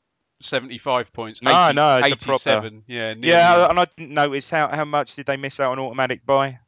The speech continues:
Speaker 2: I didn't really notice.
Speaker 1: I don't know. I think Wigan and Blackburn were both
Speaker 2: I think they were
Speaker 1: promoted.
Speaker 2: away, weren't they?
Speaker 1: Yeah,
Speaker 2: They
Speaker 1: a
Speaker 2: were
Speaker 1: couple of
Speaker 2: away.
Speaker 1: weeks.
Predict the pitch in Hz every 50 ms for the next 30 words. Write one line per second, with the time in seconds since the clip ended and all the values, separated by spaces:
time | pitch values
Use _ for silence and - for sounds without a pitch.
0 | _ _ - 123 127 127 117 98 107 110 107 110 117 113 113 107 - 104 - -
1 | - 127 131 - - 143 139 131 135 131 131 123 117 117 - - 175 165 143 147
2 | 147 135 139 127 123 117 113 135 131 - - - 113 110 107 110 - - 120 113
3 | 110 - - - 110 - 120 117 113 113 113 107 107 107 110 110 107 104 101 101
4 | 101 104 104 98 92 101 98 98 117 113 110 107 107 107 107 107 110 113 - 117
5 | 113 101 101 101 101 98 - - - -